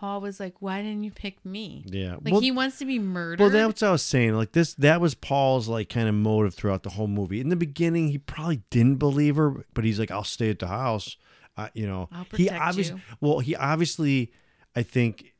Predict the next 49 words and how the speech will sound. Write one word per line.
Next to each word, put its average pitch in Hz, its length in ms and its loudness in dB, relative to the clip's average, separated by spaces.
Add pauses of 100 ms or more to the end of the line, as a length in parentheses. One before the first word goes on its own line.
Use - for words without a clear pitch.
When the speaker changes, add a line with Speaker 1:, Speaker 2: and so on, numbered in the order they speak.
(1040)
Speaker 2:
they 117 220 0
could 120 160 -4
all 110 360 0
tell 107 280 2
that 92 160 0
he's 95 280 0
been 95 300 -2
really, 98 360 2
like, 92 260 -2
into 101 400 -2
her 101 80 2
Speaker 1:
Into 95 120 -4
Speaker 2:
for 104 60 -2
a 95 40 0
long 92 180 -2
Speaker 1:
her, 90 60 -6
Speaker 2:
time 90 220 -2
Speaker 1:
yeah. 90 80 -4
Speaker 2:
because 98 340 -4
when 104 100 -2
he 131 140 4
offers 120 280 0
to 110 80 -4
stay 107 180 -2
at 92 40 -6
the 101 80 -8
house, 107 320 -2
they 104 80 -4
both 101 220 -2
say 98 180 -4
no. 156 520 0 (280)
And 107 100 -2
then 117 100 0
she's 135 160 -6
like, 139 140 -2
"Well, 156 220 2
you 147 60 0
can 139 120 -10
see 143 120 -4
him 135 40 -2
on 131 40 -2
the 123 80 -4
couch." 113 560 -4 (420)
And 110 140 0
the 107 60 2
sister's - 420 -4
like, - 160 -10 (360)
"Excuse 156 300 -10
me." 73 120 -8